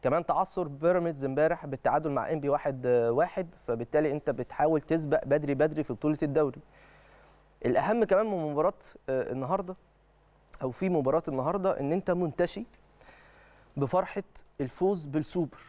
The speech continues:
وفرحة كانت كبيرة لأن الفوز كان بسيناريو صعب قوي، بظروف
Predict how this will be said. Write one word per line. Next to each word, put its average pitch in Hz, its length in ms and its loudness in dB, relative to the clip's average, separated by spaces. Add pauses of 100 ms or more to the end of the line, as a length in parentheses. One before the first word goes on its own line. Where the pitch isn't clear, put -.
(180)
وفرحة 202 420 -2
كانت 202 300 -2
كبيرة 196 340 0
لأن 156 220 0
الفوز 180 300 -2
كان 143 440 -2
بسيناريو 160 480 0
صعب 180 300 0
قوي، 208 400 0
بظروف 139 1040 -2